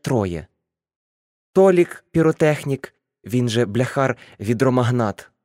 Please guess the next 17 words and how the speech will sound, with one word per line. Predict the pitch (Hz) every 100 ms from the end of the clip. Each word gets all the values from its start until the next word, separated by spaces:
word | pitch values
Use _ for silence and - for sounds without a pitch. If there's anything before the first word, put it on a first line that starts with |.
| _ _ _ _ -
Його | 110 127 156
малолітня, | 156 143 143 180 - 139 104 _ _ _ _ -
цікаво, | - - 104 92 82 _ _ -
малололітня | 95 110 113 113 107 110 107 170 - 120 -
чи | - 110 104 95 _ - -
малолітня, | 113 113 113 127 - 123 - -
а | 113
к | - 117 117
а | 117 113 -
частково | 117 - - 117 110
весняна. | 107 110 120 113 87 - _ _ _ _ _ _ _ _
Його | 127 123 123 127
малолітня | 131 131 135 170 - 135
коханка | 135 135 135 120 104
Люся | 110 175 - 151 - - _ _ _ _
і | - 160 208 226 _ _ -
дід-марксист, | 98 143 170 - - 151 175 - - 120 - -